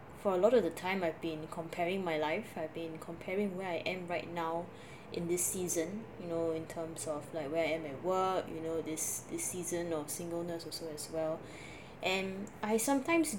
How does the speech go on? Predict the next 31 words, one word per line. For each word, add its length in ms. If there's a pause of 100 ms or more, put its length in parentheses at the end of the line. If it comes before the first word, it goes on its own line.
do 400
really 360
<laughs> 240
feel 200
that 300
God 180
has 180
completely 540
forgotten 560
about 380
me. 60 (760)
Like, 200
he 140
really 680 (100)
doesn't 300
care 400
anymore. 460
He's 200
just 220
leaving 320
me 120
on 200
read 220
lah, 80 (100)
just 260
like, 220
you 80
know, 140
the 140
way 200
that 200